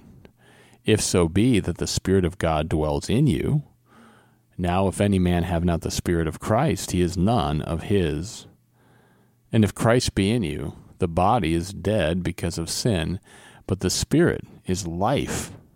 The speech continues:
because of righteousness." See, if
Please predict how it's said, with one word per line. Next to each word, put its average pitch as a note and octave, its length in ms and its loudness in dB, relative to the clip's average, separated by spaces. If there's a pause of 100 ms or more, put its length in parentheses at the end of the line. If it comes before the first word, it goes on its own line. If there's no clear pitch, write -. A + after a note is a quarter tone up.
because - 360 -4
of E2 120 -4
righteousness." - 840 -6 (1700)
See, - 260 -2
if D#2 200 -6